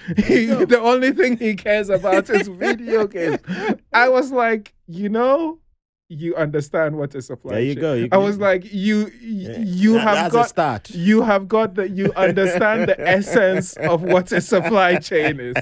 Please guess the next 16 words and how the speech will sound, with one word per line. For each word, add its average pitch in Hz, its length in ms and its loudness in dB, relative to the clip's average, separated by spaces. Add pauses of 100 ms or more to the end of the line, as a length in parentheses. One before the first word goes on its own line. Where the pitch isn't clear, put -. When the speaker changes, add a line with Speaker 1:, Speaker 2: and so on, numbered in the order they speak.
(140)
Speaker 2:
<laughs> 220 300 2
You 254 280 2
understand 220 920 -2
the 175 120 0
Speaker 1:
Hey, 180 120 2
Speaker 2:
essence." 120 420 0
Speaker 1:
start 131 280 -6
young. 123 440 -4 (260)
Speaker 2:
But 226 240 0
it 247 160 -2
also, 269 600 -2 (100)
it 226 160 2
also 339 360 -2
made 254 300 -2
me 220 200 -8
realize 170 1040 -10